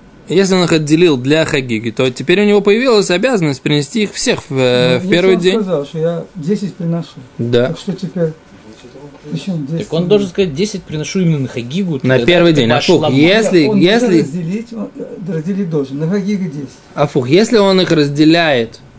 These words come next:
Speaker 1: э, и он, и он просто говорит, вот будет десять для Хагиги, и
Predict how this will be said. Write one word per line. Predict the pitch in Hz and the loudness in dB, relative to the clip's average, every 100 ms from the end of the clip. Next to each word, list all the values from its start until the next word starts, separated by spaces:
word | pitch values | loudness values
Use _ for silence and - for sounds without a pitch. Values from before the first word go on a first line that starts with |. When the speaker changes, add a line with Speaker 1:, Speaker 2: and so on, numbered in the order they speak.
| - - - | -20 -20 -10
Speaker 1:
э, | 139 123 120 120 | -4 -2 0 2
и | 127 | 2
он, | 131 143 - | 2 -2 -6
и | 143 | -4
он | 135 127 | -2 2
просто | 180 147 | 2 2
говорит, | 131 127 - - | 0 -2 -2 -2
вот | 156 170 | 0 0
будет | 143 151 135 | 2 4 4
десять | 131 165 143 139 | 2 0 0 -6
для | 135 | -4
Хагиги, | 131 127 131 151 196 - _ - - - - - - - _ | -4 -4 -4 -6 -8 -12 _ -20 -20 -20 -20 -20 -20 -20 _
и | - 131 135 | 2 4 2